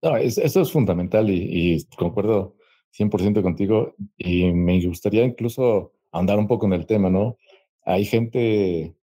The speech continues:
que a veces ve a una empresa que le dicen es un gran lugar para trabajar, un great place to work, como un lugar que es muy suntuoso, que tiene, eh, fiestas buenísimas y que tiene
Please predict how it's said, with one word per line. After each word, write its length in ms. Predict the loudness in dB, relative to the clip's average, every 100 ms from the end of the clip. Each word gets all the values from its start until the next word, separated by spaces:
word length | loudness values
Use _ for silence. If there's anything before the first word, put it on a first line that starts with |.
| _ _ _ _ _ -6
que 120 | -4
a 120 | 0
veces 400 | 0 0 -2 -4
ve 280 | -2 0 2
a 100 | 0
una 440 | 0 0 0 -2 -6 -6
empresa 320 | 0 0 0
que 120 | -2
le 20 |
dicen 200 | 0 2
es 140 | 2 0
un 280 | 0 0
gran 280 | 2 0 2
lugar 280 | 0 0 -4
para 100 | -6
trabajar, 320 | -4 -2 0
un 160 | 0 2
great 220 | 0 0
place 220 | -4 -4 -4
to 80 |
work, 280 | 0 0 -2 _ _ _ _ _ -4
como 200 | 0 0
un 80 |
lugar 300 | 2 2 2
que 100 | 0
es 120 | -2 0
muy 120 | -2
suntuoso, 680 | 0 -2 0 0 0 -4 -2
que 120 | -4
tiene, 520 | -2 0 2 0 -2 _ _ _ _
eh, 300 | -6 -6 -6 _
fiestas 520 | -4 0 0 0 -2 -2
buenísimas 800 | -2 0 0 0 -2 0 0 0
y 80 | -2
que 100 | -2
tiene 520 | -2 0 2 0